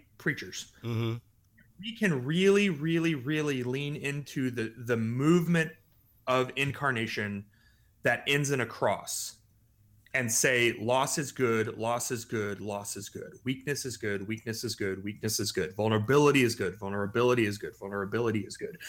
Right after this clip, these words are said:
Speaker 1: If we can work this into the D N A of our people,
Speaker 2: Yeah.
Speaker 1: then I think that begins to lessen the anxieties that we feel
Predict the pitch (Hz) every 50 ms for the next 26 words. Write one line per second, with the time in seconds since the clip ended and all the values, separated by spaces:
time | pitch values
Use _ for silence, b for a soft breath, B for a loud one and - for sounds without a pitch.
0 | B B B B 143 123 117 151 175 170 196 156 131 113 113 135 156 175 170 -
1 | - 151 139 127 - - - - - 147 151 156 - - 151 135 131 117 117 131
2 | 131 131 123 123 123 120 113 107 98 101 - - 110 - - - - _ _ _
3 | _ _ _ _ _ _ _ _ _ _ - 117 113 101 85 - - _ _ _
4 | _ _ _ _ _ _ _ _ _ _ _ _ _ _ _ _ _ _ - 151
5 | 151 147 143 143 - - - _ - - - 147 151 147 - - 170 170 170 170
6 | 170 156 147 127 135 135 117 110 139 143 147 151 139 - - - - 156 135 131
7 | 127 123 117 117 113 110 107 110 - _ _ 127 117 117 123 143 151 147 - 160
8 | 139 131 120 127 127 120 120 117 113 104 104 117 117 123 123 120 117 110 104 101
9 | 104 110 101 107 107 104 - - 123 110 110 104 101 98 95 95 95